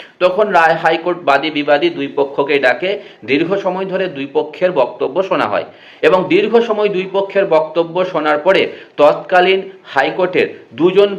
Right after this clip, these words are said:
প্রধান বিচারপতি, একজনের নাম দীপক গুপ্ত, অপরজন হচ্ছেন স্বপন দেবনাথ। এই দীপক গুপ্ত এবং স্বপন দেবনাথ প্রধান দুজন বিচারপতি আটই মে দু হাজার চোদ্দো সালের একটা রায় দেয়। রায়ে বলা হয় দু হাজার দশ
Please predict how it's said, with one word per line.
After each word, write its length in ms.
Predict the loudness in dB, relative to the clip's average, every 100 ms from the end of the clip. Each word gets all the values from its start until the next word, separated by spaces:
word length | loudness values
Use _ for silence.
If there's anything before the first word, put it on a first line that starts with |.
| 0
প্রধান 380 | 0 2 0 -2
বিচারপতি, 480 | 0 0 0 0 0
একজনের 400 | 0 -2 -4 -2
নাম 260 | -2 -2 -6
দীপক 400 | -4 -2 -2 0
গুপ্ত, 300 | -4 0 2
অপরজন 400 | 2 0 -2 -6
হচ্ছেন 260 | -2 -2
স্বপন 380 | 0 -2 0 0
দেবনাথ। 420 | 0 0 0 -2 -6 -14 0
এই 180 | 0
দীপক 300 | 0 -2 -2
গুপ্ত 360 | -2 0 -2 2
এবং 240 | 0 0
স্বপন 460 | 0 0 0 -2 0
দেবনাথ 520 | 0 2 0 -2 -4
প্রধান 300 | -6 -4 -4
দুজন 220 | -4 -2
বিচারপতি 560 | -2 -2 -2 -2 -2 -2 -4 -16 -20
আটই 440 | -4 0 2 4 4
মে 360 | 4 2 2
দু 200 | 0 0
হাজার 300 | 0 2 2 2
চোদ্দো 340 | 0 -2 2 2 4
সালের 200 | 0 0
একটা 460 | 0 -2 0 2 4
রায় 280 | 4 2
দেয়। 240 | 2 2 2 -2 -4
রায়ে 400 | 2 2 2 2
বলা 280 | 2 4 4
হয় 260 | 4 4 2 -8
দু 200 | -4 0
হাজার 420 | 2 2 4 2 2
দশ 180 | 0